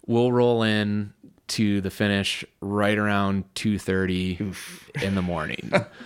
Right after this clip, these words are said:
Speaker 1: So, yep, I, uh, I have a a full-size air mattress that I just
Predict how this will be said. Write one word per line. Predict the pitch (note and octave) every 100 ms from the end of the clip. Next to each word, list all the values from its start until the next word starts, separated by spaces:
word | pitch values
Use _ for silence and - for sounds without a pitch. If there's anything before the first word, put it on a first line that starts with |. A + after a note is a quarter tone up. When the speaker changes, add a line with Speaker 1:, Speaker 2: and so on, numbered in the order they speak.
| - - - -
Speaker 1:
So, | - G2+ F2 E2 D#2+ F#2+ -
yep, | F#2+ G2 - _ -
I, | F#2+ G2 F#2+ F#2+
uh, | F#2 F2+ F2 F2 - - _ _ F#2
I |
have | F#2+ F#2+ F2+
a | F#2 F2+ F2 E2+ _ - - - - _ -
a | F#2 F2
full-size | - G#2+ - F#2+ F#2+
air | A2 A2
mattress | A2 G#2+ A2+ A2 -
that | G2
I | F2+
just | F2 -